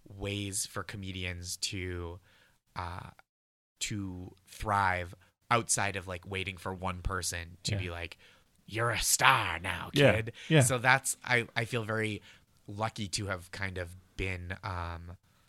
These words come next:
Speaker 1: to, to be working in that time. 'Cause I don't know, you know, it's the, it's hard to, 'cause if you're, if I'm, if I w-, am the kind of person that's gonna bank on, like,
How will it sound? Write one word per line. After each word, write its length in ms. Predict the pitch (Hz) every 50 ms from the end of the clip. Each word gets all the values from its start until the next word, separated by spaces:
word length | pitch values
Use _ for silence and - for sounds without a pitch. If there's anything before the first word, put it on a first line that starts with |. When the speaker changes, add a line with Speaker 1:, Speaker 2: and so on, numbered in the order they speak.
| _ _
Speaker 1:
to, 140 | 123 139 127
to 160 | 95 - 131
be 120 | 123 117 113
working 320 | 104 104 - - 107 98
in 80 | 95 90
that 180 | 87 95 -
time. 260 | - - - - - - -
'Cause 140 | - 131 117
I 80 | 131
don't 180 | 139 147 156 -
know, 260 | 143 147 160 156 - - - - - - -
you 140 | 131 135 143
know, 160 | 135 120 110
it's 240 | - 127 120 - - - - - _ _ _ _ _ _ - _ _ _ - -
the, 240 | - 113 127 123 - - _ _ _ _ _ _ _ _ _ _ _ -
it's 180 | 131 120 -
hard 560 | - - 113 113 117 127 135 135 135 131 - - _ _ _ _ _ _ _ _ _ _ _ _ _ _ _ _ -
to, 320 | - - 135 117 113 110
'cause 220 | - - 147 131 131
if 120 | 123 117
you're, 180 | 147 160 156 -
if 160 | - 135 - 143
I'm, 320 | 139 151 147 147 139 - - _ _ -
if 120 | 123 -
I 80 | 127 139
w-, 240 | 147 143 139 - - _ _ _ - - - - -
am 140 | 135 131 117
the 80 | 117
kind 220 | 101 117 117 113 110
of 80 | 98
person 200 | - 117 104 113
that's 140 | 107 98 -
gonna 160 | 113 104 98
bank 300 | 92 - 101 101 98 -
on, 140 | 107 98 95
like, 200 | 95 92 87